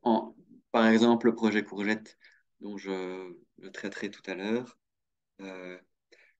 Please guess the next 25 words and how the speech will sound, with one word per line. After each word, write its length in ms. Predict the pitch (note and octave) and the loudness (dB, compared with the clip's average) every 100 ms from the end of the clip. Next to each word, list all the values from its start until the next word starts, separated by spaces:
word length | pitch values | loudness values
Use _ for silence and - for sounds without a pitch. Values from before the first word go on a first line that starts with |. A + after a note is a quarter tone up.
| _ _ _ _ _ G2+ | _ _ _ _ _ -10
euh, 380 | F#2+ F#2 F2+ F2+ - | -10 -10 -14 -16 -2
passe 400 | B2 B2 - - | -2 -2 -8 -6
par 160 | B2+ A2+ | -2 2
un 100 | A2+ | 2
commodat 760 | A2+ G2+ G2+ G2 G2+ G2 - - | 2 -2 -2 -4 -4 -6 -8 -2
avec 340 | A#2 G#2 G2+ | -2 -2 -4
terre 180 | G#2 F#2+ | -4 -4
en 140 | F#2 | -6
vue 400 | F2+ G#2 B2 C3 - _ _ _ | -6 -6 -8 -8 -16 _ _ _
sur 180 | - G#2+ | -6 -4
un 100 | G2 | -4
terrain, 360 | F2 E2 G#2 A#2+ - _ _ _ F2 | -6 -10 -8 -10 -14 _ _ _ -12
euh, 340 | F2 F2 E2+ E2+ E2 E2+ _ E2+ | -10 -10 -14 -16 -18 -20 _ -18
à, 320 | F2+ E2+ E2+ _ | -16 -16 -20 _
à 100 | F2+ | -14
Jette. 400 | F2+ G#2+ - - _ _ _ _ _ _ _ | -8 -8 -10 -20 _ _ _ _ _ _ _
Euh, 100 | E2+ E2+ E2+ _ _ _ _ _ _ _ - | -20 -20 _ _ _ _ _ _ _ _ -4
et 260 | G2+ F#2 | -2 -2
terre 200 | - G2+ | -4 -2
en 80 | F2 | -2
vue 360 | E2+ A2+ A#2 - _ _ | -2 -4 -4 -12 _ _
est 220 | G2 F#2+ | -8 -4
elle-même 540 | F2+ E2+ F2+ G2 G2+ - | -4 -2 -4 -4 -8 -12
amphithéote, 760 | F#2 F2+ - - E2+ F2+ - _ _ _ _ _ _ _ _ F2 | -14 -12 -12 -10 -12 -14 -18 _ _ _ _ _ _ _ _ -16
euh, 320 | F2 E2 | -14 -16